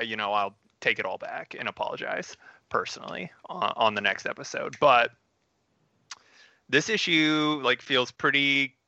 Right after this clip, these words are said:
crucial for the events of death metal. It picks up from issue three, and it ends up in a place. It, it, it, not a ton happens in this issue, but enough happens that if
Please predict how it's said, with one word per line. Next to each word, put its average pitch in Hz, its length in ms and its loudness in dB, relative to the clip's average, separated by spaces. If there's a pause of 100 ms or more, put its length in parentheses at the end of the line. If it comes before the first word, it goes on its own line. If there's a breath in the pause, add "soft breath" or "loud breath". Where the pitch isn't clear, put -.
(760)
crucial 127 720 0
for 113 280 -4
the 113 120 0
events 113 300 -2
of 117 120 -14
death 107 260 2
metal. 104 320 0
It 104 120 0
picks - 240 -4
up 123 200 0
from 120 320 0
issue 123 300 -6
three, 113 640 0 (420 loud breath)
and 123 180 2
it 120 140 0
ends 160 320 -2
up 160 240 0
in 131 140 -2
a 117 40 -4
place. 131 500 0
It, 131 120 -2 (180)
it, 139 140 0 (160)
it, - 220 -16
not 220 240 -2
a 202 60 0
ton 135 360 -2
happens 147 440 -4
in 160 100 -8
this 160 200 -12
issue, 160 240 -6
but 131 120 2
enough 110 320 -2
happens 160 440 -4
that 123 140 -2
if 117 80 -2